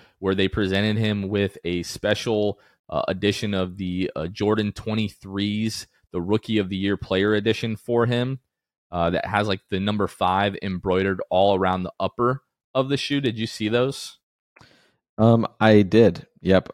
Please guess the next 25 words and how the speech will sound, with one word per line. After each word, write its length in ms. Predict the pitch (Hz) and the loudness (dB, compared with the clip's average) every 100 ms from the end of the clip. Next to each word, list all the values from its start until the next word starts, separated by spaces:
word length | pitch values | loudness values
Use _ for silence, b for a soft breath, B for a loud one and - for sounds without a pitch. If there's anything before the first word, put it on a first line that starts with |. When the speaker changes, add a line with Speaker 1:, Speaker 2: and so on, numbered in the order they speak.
| - | 0
Speaker 2:
I, 380 | 90 87 - | 4 4 4
I 40 | 90 | 4
did 240 | 87 87 | 2 0
see 220 | - 95 | 0 0
that. 320 | 87 85 82 - | 2 2 2 0
I'm, 300 | 87 85 - _ _ _ - | -2 -4 -6 _ _ _ -4
I'm 100 | 107 | -2
interested 320 | 120 - 92 | -2 -4 -4
to 60 | 95 | 2
hear. 180 | 95 69 | 4 6
I, 140 | 107 B B B | 4 B B B
I 100 | - | 2
don't, 280 | 190 196 - - | 2 0 -4 -6
I'm 120 | 135 | -2
not 160 | 151 143 | 2 4
a 40 | |
big 240 | 117 127 123 | 6 4 4
shoe 320 | - 131 127 | -2 2 4
guy, 380 | 101 - - - | 4 0 -4 -10
but 420 | 92 101 95 - _ _ _ _ - | 0 4 4 2 _ _ _ _ 2
are, 240 | 101 95 80 - | 4 4 0 2
are 120 | 98 | 2
you, 280 | 98 107 107 | 4 4 6
did 200 | 101 95 | 4 4
you 480 | 110 107 98 92 | 6 6 6 2